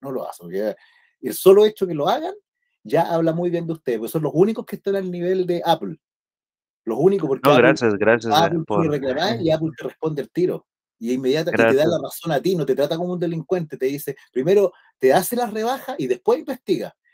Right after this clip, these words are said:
Speaker 1: En cambio, los otros te tratan como un delincuente, a ver qué, a ver, déjame ver si lo vaya a hacer,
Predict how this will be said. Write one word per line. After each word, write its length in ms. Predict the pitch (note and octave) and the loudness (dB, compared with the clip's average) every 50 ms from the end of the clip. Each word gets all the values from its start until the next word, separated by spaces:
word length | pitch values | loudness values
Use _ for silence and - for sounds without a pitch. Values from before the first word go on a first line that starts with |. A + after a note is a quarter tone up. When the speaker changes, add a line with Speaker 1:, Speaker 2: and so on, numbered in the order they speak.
| _ _ | _ _
Speaker 1:
En 40 | |
cambio, 240 | - E3+ F3+ F#3 F3+ | 0 2 4 4 4
los 100 | F3 F3+ | 4 2
otros 160 | F#3+ F#3+ F3+ | 2 0 -2
te 80 | E3+ D#3+ | -4 -4
tratan 240 | D#3+ F3 E3+ F3+ D#3 | -4 -4 -4 -6 -4
como 180 | D#3 D#3+ D3 | -4 -4 -4
un 60 | C#3 B2+ | -4 -4
delincuente, 560 | C3+ C3+ C#3 C3 - G3+ G3 E3 D3+ - C3 | -4 -6 -6 -8 -8 -6 -6 -6 -6 -4 -4
a 40 | C#3 | -4
ver 140 | D#3 D#3 | -4 -4
qué, 380 | - - F#3 F#3+ F#3+ F#3+ F#3+ F#3+ _ _ _ _ _ | 0 2 2 2 2 0 -2 -8 _ _ _ _ _
a 100 | C3 D3 | -4 -2
ver, 200 | F3+ G#3 G#3+ G#3 | 0 0 -2 -2
déjame 480 | F#3 F3+ G3+ G3+ - A3 A3 A3 G3+ | -2 -2 -2 -2 -4 -6 -2 0 2
ver 400 | F#3+ G3 G3+ G#3+ A3 A3 G#3+ G3 | 4 4 4 4 2 -2 -4 -8
si 120 | - - F#3 | -8 -8 -6
lo 120 | E3+ E3+ | -4 -4
vaya 220 | F3 F3+ F3+ F3 D#3+ | -2 -2 -4 -4 -6
a 20 | |
hacer, 520 | - - - F3+ G3 G#3 A3 A3 A3+ A3 | -8 -6 -4 -2 -2 -2 -4 -6 -8 -10